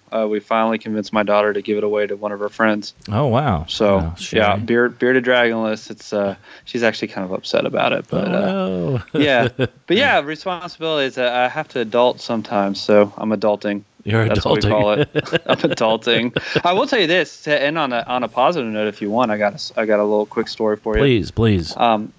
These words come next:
Speaker 1: I did get to go. Um, it, w-, it was, uh, I had to go back to Tampa for a funeral. Well, that sounds not positive. For a funeral, um, that's not the positive part of it. But, um, I did get a little chance to hang out there for a little bit. And as y'all know, I'm,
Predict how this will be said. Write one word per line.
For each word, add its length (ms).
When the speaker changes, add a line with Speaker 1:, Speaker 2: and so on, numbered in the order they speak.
Speaker 1:
I 200
did 280
get 220
to 120
go. 540
Um, 440
it, 120
w-, 220
it 160
was, 200
uh, 320
I 80
had 120
to 80
go 100
back 160
to 100
Tampa 380
for 160
a 40
funeral. 460
Well, 340
that 120
sounds 280
not 200
positive. 380
For 120
a 40
funeral, 540
um, 300
that's 180
not 140
the 80
positive 460
part 200
of 80
it. 140
But, 240
um, 240
I 60
did 180
get 160
a 80
little 240
chance 320
to 140
hang 200
out 200
there 140
for 120
a 60
little 200
bit. 320
And 140
as 180
y'all 140
know, 240
I'm, 160